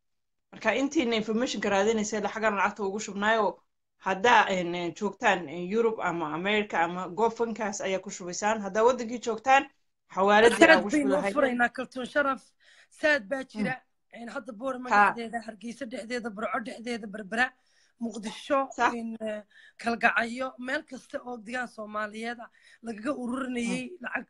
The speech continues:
Speaker 2: loogu gargaarayay abwaanka intuu xanuunsanayay. Kii maalintii
Speaker 1: Ha.
Speaker 2: la furay aan furnay ayaan insha Allah halka soo dhigi doonaa. Hal dollar,
Speaker 1: Insha
Speaker 2: nus
Speaker 1: Allah.
Speaker 2: dollar, kun shilin,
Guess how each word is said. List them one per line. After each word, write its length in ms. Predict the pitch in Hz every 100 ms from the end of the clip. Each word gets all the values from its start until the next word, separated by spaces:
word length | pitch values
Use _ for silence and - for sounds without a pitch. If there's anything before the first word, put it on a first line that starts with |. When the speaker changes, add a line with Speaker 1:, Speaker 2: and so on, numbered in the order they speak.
| 359
Speaker 2:
loogu 240 | 226 233
gargaarayay 500 | 233 208 220 226 226
abwaanka 440 | 208 196 247 240 247
intuu 180 | 240 226
xanuunsanayay. 680 | 226 214 - 247 240 254 339 _ _ - _ -
Kii 180 | -
maalintii 460 | 294 254 277 - 208
Speaker 1:
Ha. 60 | 208
Speaker 2:
la 120 | 165
furay 240 | 240 262 254
aan 100 | 240
furnay 460 | - 226 214 240 339 - _ _ _ _ -
ayaan 300 | 240 247 240
insha 220 | 226 247
Allah 220 | 233 220 226
halka 200 | 247 208
soo 200 | 240 247
dhigi 220 | 214 202
doonaa. 460 | 214 214 220 247 277 _ _ _ -
Hal 220 | - 320
dollar, 340 | 226 226 226
Speaker 1:
Insha 120 | - 214
Speaker 2:
nus 100 | 170
Speaker 1:
Allah. 100 | 165
Speaker 2:
dollar, 320 | 254 269 220
kun 200 | - 330
shilin, 400 | - 269 233